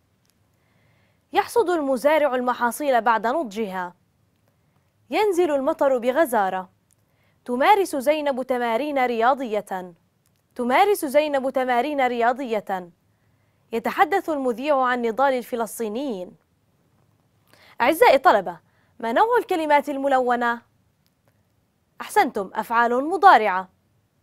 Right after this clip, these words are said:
ما موقعها الإعرابي؟ ممتاز، الرفع، وهي أفعال مضارعة مرفوعة.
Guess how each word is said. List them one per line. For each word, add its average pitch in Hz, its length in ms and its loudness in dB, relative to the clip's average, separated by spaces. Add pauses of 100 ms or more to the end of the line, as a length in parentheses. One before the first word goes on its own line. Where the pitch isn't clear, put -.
(960)
ما 392 100 4
موقعها 359 520 4
الإعرابي؟ 285 800 2 (1160)
ممتاز، 294 560 2 (260)
الرفع، 330 460 4 (280)
وهي 247 300 2
أفعال 359 500 2
مضارعة 247 540 4
مرفوعة. 226 760 -2